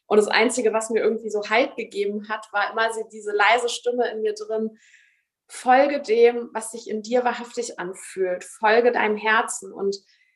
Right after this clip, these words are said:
von außen hätte man sagen können, „Boah, die hat voll die Depression“, aber in mir drin habe ich gespürt, „Nein, das ist gerade Heilung und es ist total wichtig, dass ich diesen Weg gehe.“ Und ich habe in den letzten vier Jahren eben super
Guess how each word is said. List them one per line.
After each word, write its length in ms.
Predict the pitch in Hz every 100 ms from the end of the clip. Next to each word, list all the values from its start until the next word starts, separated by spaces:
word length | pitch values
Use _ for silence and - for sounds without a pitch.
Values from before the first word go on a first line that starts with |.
| _
von 140 | 240 226
außen 640 | 208 269 277 - 233 226
hätte 260 | 226 233 233
man 180 | 226
sagen 260 | 226 226 240
können, 220 | 233 226
„Boah, 200 | 214 233
die 180 | 226 226
hat 100 | 226 - _
voll 260 | - 247 254
die 100 | 247
Depression“, 1000 | 233 233 202 - - 240 247 240 247 -
aber 300 | 208 208 -
in 200 | 240 262
mir 120 | 254
drin 280 | 233 226 233
habe 100 | 226
ich 100 | -
gespürt, 420 | 214 - - 226
„Nein, 380 | 220 220 220 202
das 220 | 208 -
ist 160 | - -
gerade 460 | - 196 202 202
Heilung 580 | 208 214 233 185 180 185
und 160 | 202 190
es 140 | 202
ist 80 | -
total 420 | - - - 208
wichtig, 300 | 208 220 -
dass 180 | 214 202
ich 100 | -
diesen 280 | 214 190 185
Weg 280 | 196 214 -
gehe.“ 320 | 196 180 180 - - - - - _ _
Und 460 | - 196 202 202 202
ich 140 | -
habe 140 | 214 208
in 60 |
den 120 | 214 208
letzten 360 | 202 - 226
vier 260 | - 233 208
Jahren 340 | 190 202 220
eben 240 | 202 208 208
super 600 | 214 - 214 208 202